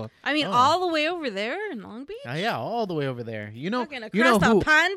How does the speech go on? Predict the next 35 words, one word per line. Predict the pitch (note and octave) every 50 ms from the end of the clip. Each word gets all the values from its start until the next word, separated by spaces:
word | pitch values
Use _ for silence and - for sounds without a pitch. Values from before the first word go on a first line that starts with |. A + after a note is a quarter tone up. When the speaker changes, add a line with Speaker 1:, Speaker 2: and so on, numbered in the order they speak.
| A4 A4+
Speaker 3:
you | E3+ F3 A3+
know | B3 A#3 G#3+
who | F3+ G3+ A#3 A3
I | G3+ F3+ E3
Speaker 2:
Hey, | - F3+
Speaker 3:
heard | F#3+ A3 A#3 G3+ D#3+
went | C#3+ C3+ D3+ G3+ B3+ C#4+ F4
to |
Speaker 2:
mate. | C#4 E3+
Speaker 3:
go | F3 F3 D3+
see | - - - C#4+ D4+ B3
it | D#3 A#2+ A#2 - - _ _ _ _ _ _ _ _
is | - D#3+ D3+ D3 C#3 B2+ B2 - _
fucking | - F#3+ E3+ E3 - E3+ D#3 D3 C#3 C#3 C#3
Mister | D#3+ E3 D3+ - - C3+
Kraft. | - - - C4 C#4 G3+ B2+ B2 - - _ _ _ _ _ _ _ _ _ _ _ _ _ _ _ _
<laughs> | - A#3+ - _ _ _ _ _ F#4 - _ _ - - _ _ - B3
Speaker 2:
Oh, | C#4+ D#4+
yeah, | F4+ F#4
yeah, | F#4+ G#4+ A4+ A4+ A4+ A4+ A4 A4 A#4+ B4 G#4 E4 C4 C4 A#3+ - _ _ _ _ _ _ _ _ _ _ _ _ _ _ _ -
yeah. | F#4+ A#4+ B4 - G4+ -
Yeah, | A3+ B3+ D4+ F4 F#4 F#4+ D#4+ C4+ B3+ - - - _
he | - C4+
was | C4+ C#4 -
all | C#3 C#4 C#4+ D#3
Speaker 1:
Mm-hmm. | - G3
Speaker 2:
over | - F4 C#4+
that. | B3 A3 G#3
Speaker 1:
He | G3+
was | C#3+ C3+
all | C#3+ D#3 D#3+ F3
over | F3 D#3+ D#3+
Long | D3+ C#3 C3 A#2+
Speaker 3:
Yep. | A2+
Speaker 1:
Beach. | A2+ A2 A2 G2+ - -